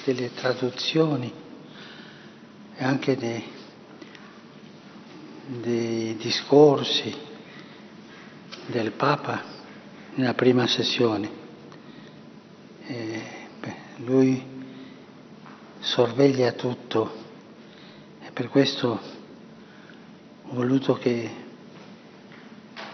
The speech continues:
lui stesse presente qui oggi e mi portasse l'enciclica. Anche con lui sono venuti due traduttori.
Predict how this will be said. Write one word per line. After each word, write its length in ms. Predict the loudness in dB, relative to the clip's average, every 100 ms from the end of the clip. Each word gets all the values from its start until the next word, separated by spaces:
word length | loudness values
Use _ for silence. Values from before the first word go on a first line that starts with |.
| -16 -18 -6
lui 320 | -4 -4 -6 -10 -12
stesse 400 | -6 0 2 2
presente 680 | 0 2 2 2 0 -2 -2
qui 220 | 2 4
oggi 400 | 4 2 0 0
e 20 |
mi 100 | 0 -2
portasse 540 | -2 2 2 2 0
l'enciclica. 640 | -2 -2 -4 -4 -10 -14 -18 -18 -20 -16 -14 -14 -16 -8
Anche 260 | -2 0 4
con 180 | 6 8
lui 220 | 8 6
sono 260 | 2 0
venuti 760 | 0 2 2 2 2 2 0 0
due 320 | 2 4 4
traduttori. 760 | 0 -2 -2 -4 0 0 0